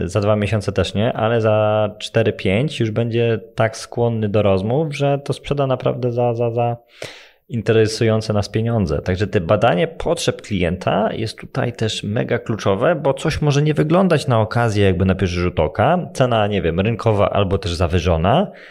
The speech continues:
ale okazuje się, że klient jakby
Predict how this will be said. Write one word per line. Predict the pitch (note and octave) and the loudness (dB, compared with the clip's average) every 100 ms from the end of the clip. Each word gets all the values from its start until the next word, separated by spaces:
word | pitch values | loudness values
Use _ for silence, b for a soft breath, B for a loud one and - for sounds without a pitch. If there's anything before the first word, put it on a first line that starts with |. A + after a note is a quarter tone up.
| B B B _ - | B B B _ -4
ale | C#3+ F3+ D#3 | 0 4 4
okazuje | B2 A2+ B2 A#2+ | 4 2 2 2
się, | A2+ | 2
że | G#2+ | 0
klient | - - D3 F#2+ D3+ | -2 -8 -4 -2 -2
jakby | A#2 A2 | -2 -2